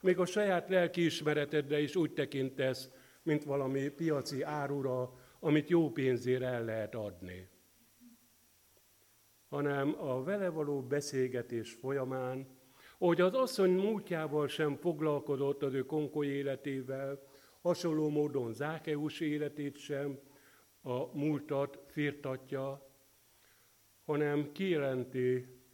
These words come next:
végső eredményként, hogy ma lett üdvössége ennek a háznak.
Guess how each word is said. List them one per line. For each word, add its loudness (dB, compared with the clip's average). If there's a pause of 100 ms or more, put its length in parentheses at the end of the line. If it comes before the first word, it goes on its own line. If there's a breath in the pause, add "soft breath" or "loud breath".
(160)
végső -4
eredményként, -4 (600 soft breath)
hogy -4
ma -4
lett -10 (380)
üdvössége -6
ennek -10
a -12
háznak. -14